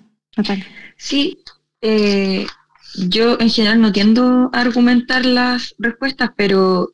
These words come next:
Speaker 2: yo por lo menos aprobé lo anterior en el entendido de que esto le da una estructura distinta al articulado inicial. Y esto tiene que ver con la lógica de que el cronograma lo elabora la mesa directiva.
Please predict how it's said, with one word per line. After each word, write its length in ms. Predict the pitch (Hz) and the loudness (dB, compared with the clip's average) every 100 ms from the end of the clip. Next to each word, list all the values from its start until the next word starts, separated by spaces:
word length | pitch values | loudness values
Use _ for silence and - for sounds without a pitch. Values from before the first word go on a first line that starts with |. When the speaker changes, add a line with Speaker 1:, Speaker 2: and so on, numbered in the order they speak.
| - | -10
Speaker 2:
yo 260 | 175 208 | -4 -2
por 140 | 202 208 | 0 0
lo 80 | 202 | 2
menos 240 | 214 214 | 2 2
aprobé 260 | 190 190 190 | 0 0 2
lo 80 | |
anterior 540 | 214 202 180 180 220 - _ _ _ _ | 0 0 -2 -2 -4 -10 _ _ _ _
en 160 | - 196 | -4 -2
el 100 | 196 | 0
entendido 480 | 196 185 180 202 208 | -2 -2 -2 -2 -2
de 160 | 202 | -4
que 240 | 196 185 202 | -4 -4 -4
esto 180 | 196 202 | -4 -2
le 80 | |
da 80 | 196 | 0
una 140 | 202 208 | -2 -4
estructura 640 | - 185 - 190 202 220 | -6 -12 -8 -4 -2 -2
distinta 640 | 185 - 190 208 - 160 _ _ _ - | -4 -4 -4 -4 -4 -12 _ _ _ -8
al 460 | 180 175 170 170 | -4 -2 -4 -6
articulado 640 | 180 175 180 170 170 185 185 | -6 -6 -8 -6 -2 -2 -2
inicial. 480 | 175 170 185 165 - _ _ _ _ - | -4 -6 -8 -10 -16 _ _ _ _ -10
Y 80 | 180 | -8
esto 160 | 190 | -4
tiene 240 | 190 190 185 | -2 -2 0
que 80 | |
ver 140 | 180 180 | -2 -2
con 100 | 180 | -2
la 100 | 175 | -2
lógica 360 | 180 190 190 185 | -2 -4 -4 -4
de 100 | 185 | -4
que 80 | |
el 80 | 170 | -8
cronograma 540 | - 170 165 165 175 185 | -6 -6 -6 -4 -4 -2
lo 80 | |
elabora 320 | 180 165 170 175 | -2 -2 -4 -4
la 80 | |
mesa 220 | 165 180 170 | -6 -6 -4
directiva. 520 | 160 151 220 170 | -4 -4 -8 -10